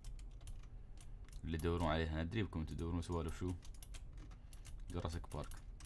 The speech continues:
أبا هالمساحة مشبكة. كم تكفيني مساحة حقهم؟ ما أعرف، بس بحط لي مساحة طيبة. أظني بيحتاجون مساحة. الديناصورات هيل.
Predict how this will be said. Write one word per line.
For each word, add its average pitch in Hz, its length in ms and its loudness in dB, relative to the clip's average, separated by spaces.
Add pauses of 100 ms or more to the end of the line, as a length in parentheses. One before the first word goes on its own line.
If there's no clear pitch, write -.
(220)
أبا 92 280 2
هالمساحة 104 760 0 (1700)
مشبكة. 85 720 0 (2000)
كم 135 80 4
تكفيني 90 360 2
مساحة 76 280 0
حقهم؟ 80 380 0 (1500)
ما 90 100 6
أعرف، - 300 0
بس 95 140 0
بحط 104 260 0
لي 104 60 6
مساحة 87 320 2
طيبة. 64 320 -2
أظني 90 220 4
بيحتاجون 78 420 2
مساحة. 76 260 0
الديناصورات 92 640 2
هيل. 69 120 0